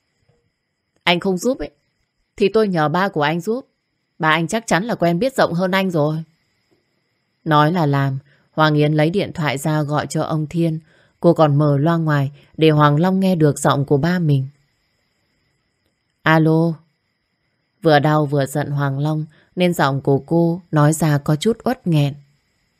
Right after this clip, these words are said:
"Bác ơi bác, là cháu Hoàng Yến đi ạ." "Ừ, bác biết. Bác có lưu số của cháu. Có phải con trai của bác lại bắt nạt gì cháu phải không?" Hoàng Long vốn dĩ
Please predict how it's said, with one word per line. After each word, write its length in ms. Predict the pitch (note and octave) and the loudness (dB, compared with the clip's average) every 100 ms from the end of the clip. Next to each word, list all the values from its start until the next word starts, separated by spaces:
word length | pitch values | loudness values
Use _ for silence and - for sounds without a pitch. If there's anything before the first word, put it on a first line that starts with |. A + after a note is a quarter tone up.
| _ _ _ _ _ _ _ - | _ _ _ _ _ _ _ 0
"Bác 180 | G3 G3 | 0 2
ơi 140 | F#3+ | 2
bác, 240 | F3+ G#3 - _ _ | 2 -2 -6 _ _
là 160 | F#3 D#3+ | 0 0
cháu 220 | D#3+ D#3 | 2 -2
Hoàng 240 | G#3 E3+ | -2 -2
Yến 260 | D#3+ D#3 F3+ | 0 -2 0
đi 120 | A3+ | -2
ạ." 200 | E3+ C3 _ _ _ _ _ _ _ _ | -2 -4 _ _ _ _ _ _ _ _
"Ừ, 300 | D#3 D#3 C#3+ C#3+ - | 0 2 2 -4 -2
bác 140 | D#3 | -2
biết. 280 | E3 F3+ G#3+ _ _ _ _ | 2 0 -2 _ _ _ _
Bác 120 | D#3+ | 0
có 160 | F3 G3+ | 2 4
lưu 200 | F#3+ E3 | 4 4
số 280 | D3+ D#3+ G#3+ | 4 0 2
của 140 | D#3+ | -2
cháu. 380 | C#3+ C#3+ D3 A#3 _ _ _ _ _ - | 0 0 -2 -6 _ _ _ _ _ -4
Có 120 | F3+ | 0
phải 180 | E3+ D3 | 2 0
con 220 | D#3 D#3+ | -2 -4
trai 220 | E3 D#3+ | -4 -4
của 140 | C#3 | -4
bác 200 | C3 D3+ - _ _ _ | -6 -8 -10 _ _ _
lại 160 | E3 D3+ | -2 -2
bắt 180 | F3+ G3 | -2 -4
nạt 240 | D#3+ C#3+ | -4 -2
gì 140 | E3 C#3+ | -4 -6
cháu 240 | D3+ F#3 | -6 -6
phải 220 | F#3 C#3 | -6 -6
không?" 300 | - E3 F#3+ E3 _ _ _ _ _ _ _ _ _ _ _ | -4 -6 -6 -12 _ _ _ _ _ _ _ _ _ _ _
Hoàng 220 | - D#3+ C#3+ | 0 2 4
Long 260 | D3+ D3 | 2 2
vốn 240 | D3 C#3+ D3 | 2 0 0
dĩ 340 | F3+ F#3 | -2 -2